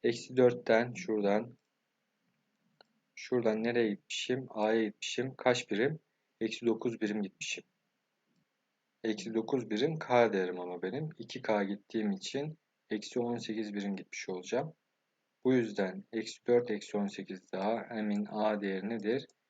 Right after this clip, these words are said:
Eksi yirmi ikidir. Buradan yediden de iki K gitmişim. K onsa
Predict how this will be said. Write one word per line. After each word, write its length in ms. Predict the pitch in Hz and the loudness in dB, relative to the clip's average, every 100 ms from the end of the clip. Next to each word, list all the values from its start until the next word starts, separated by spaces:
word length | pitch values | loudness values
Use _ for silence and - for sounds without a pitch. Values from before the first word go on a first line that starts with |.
| _ _ _ | _ _ _
Eksi 400 | 101 101 - - | -10 -8 -10 -6
yirmi 1040 | 120 127 123 101 101 98 98 110 117 123 104 | -2 -2 -4 -4 -4 -4 -4 -4 -4 -6 -8
ikidir. 680 | 104 - 104 95 104 123 - _ _ _ - | -12 -8 -6 -2 0 0 -4 _ _ _ 0
Buradan 420 | 135 135 113 92 - _ _ - | 4 4 4 0 -6 _ _ -8
yediden 640 | 101 120 127 123 135 139 | 2 4 4 4 4 4
de 120 | 143 | 4
iki 220 | 131 127 131 | 4 -2 2
K 240 | 123 113 | 4 6
gitmişim. 520 | 104 - - - 139 | 4 -2 -8 -6 -6
K 280 | - 113 113 | 0 4 4
onsa 760 | 107 120 117 110 - 107 131 | 4 0 -2 -4 0 2 2